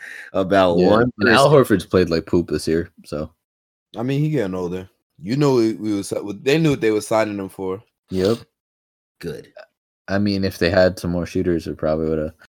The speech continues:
Speaker 2: Oh my God. Um, yeah. I mean, the reason why I said, "Oh my God," I was thinking about trade deadline, but we could do that next week. I feel like this episode's running a little long too.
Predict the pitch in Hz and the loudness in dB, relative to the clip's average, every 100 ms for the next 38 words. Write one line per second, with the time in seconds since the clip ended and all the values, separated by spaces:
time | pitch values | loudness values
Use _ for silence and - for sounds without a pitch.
0 | _ _ _ _ _ _ _ - 127 131 | _ _ _ _ _ _ _ 0 2 4
1 | 113 101 113 110 - - 107 110 107 107 | 4 2 2 2 0 -2 0 2 0 -2
2 | 104 - _ _ _ _ _ _ _ _ | -4 -14 _ _ _ _ _ _ _ _
3 | _ _ - 95 95 95 _ _ _ _ | _ _ -8 -4 -2 -4 _ _ _ _
4 | _ - 95 92 87 80 _ - 95 95 | _ -8 -4 -2 -4 -8 _ -6 -4 -2
5 | 92 87 90 82 82 82 82 80 80 87 | -4 -2 -4 -2 -4 -2 -2 -2 -4 -6
6 | 73 - 82 82 92 95 95 90 78 82 | -6 -6 -4 0 0 0 -2 -4 -6 -6
7 | 73 67 69 - 64 _ _ - 76 76 | -6 -6 -12 -12 -14 _ _ -10 -10 -8
8 | 76 76 - 78 78 76 80 78 80 82 | -10 -12 -12 -12 -10 -8 -8 -8 -10 -10
9 | 78 | -10